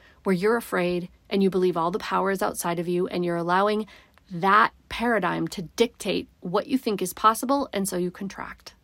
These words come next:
If you would not naturally be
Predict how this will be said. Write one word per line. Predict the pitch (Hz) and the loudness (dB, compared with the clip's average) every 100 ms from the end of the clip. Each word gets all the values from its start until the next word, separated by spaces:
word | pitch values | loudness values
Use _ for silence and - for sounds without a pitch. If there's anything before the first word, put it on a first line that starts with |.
| _ _ _ _ _ _ _ _ _ _ _ _ _ _ _ _ _ _ _ _ _ _ _ _ _ | _ _ _ _ _ _ _ _ _ _ _ _ _ _ _ _ _ _ _ _ _ _ _ _ _
If | - 208 | 2 2
you | 208 220 302 | 2 4 4
would | 339 330 294 | 6 2 2
not | 233 214 196 - - | 0 2 0 -2 -6
naturally | 180 180 185 180 170 - - - 277 277 311 330 349 359 _ _ _ _ _ | -6 -2 -2 -2 -2 -4 -6 -8 -6 -4 0 2 0 -2 _ _ _ _ _
be | - 208 | -8 -6